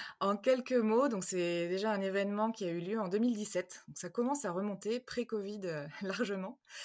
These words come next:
Euh, et donc un événement qui avait été pensé pour, euh,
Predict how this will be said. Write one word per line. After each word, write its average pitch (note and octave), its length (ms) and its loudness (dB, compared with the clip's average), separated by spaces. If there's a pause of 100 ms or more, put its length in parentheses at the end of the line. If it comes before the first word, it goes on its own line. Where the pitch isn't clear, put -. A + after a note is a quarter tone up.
(360)
Euh, F#3+ 360 8
et F#3+ 140 4
donc A#3+ 160 0
un G#3 80 2
événement F#3 420 2
qui A#3 100 -4
avait F3+ 140 2
été F3+ 180 0
pensé G#3 720 -2 (100)
pour, G3 440 -4
euh, D#3 480 -4